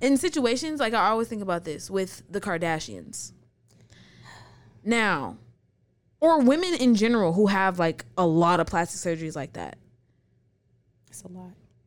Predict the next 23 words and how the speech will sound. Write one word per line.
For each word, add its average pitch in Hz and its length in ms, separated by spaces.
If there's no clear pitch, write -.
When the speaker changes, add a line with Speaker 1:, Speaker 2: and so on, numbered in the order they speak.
Speaker 1:
What 285 240
about 349 340
your 247 120
daughters? 165 960
Uh, 254 220
there's 294 240
gonna 359 220
be 294 140
a 285 60
point 254 460
where 202 180
you're 240 140
gonna 262 160
have 233 200
to 190 80
work 180 220
really 180 360
hard 202 340
to 196 80
make 175 160
sure 170 120
your 170 120
daughter 160 420